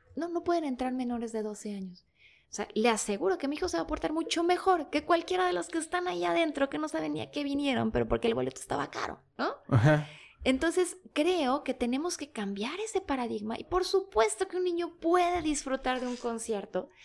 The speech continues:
Speaker 1: y ese acceso que tengan desde esas etapas tempranas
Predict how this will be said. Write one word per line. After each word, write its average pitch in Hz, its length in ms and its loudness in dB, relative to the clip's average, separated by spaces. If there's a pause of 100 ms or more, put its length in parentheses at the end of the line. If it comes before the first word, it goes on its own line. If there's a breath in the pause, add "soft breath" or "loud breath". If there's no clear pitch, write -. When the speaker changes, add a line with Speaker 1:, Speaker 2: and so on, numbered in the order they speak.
(320 loud breath)
Speaker 1:
y 240 220 0
ese 269 300 4
acceso 320 680 -2
que - 80 -10
tengan 196 440 -8
desde 208 200 0
esas 214 220 -2
etapas 196 420 -6
tempranas 180 560 -10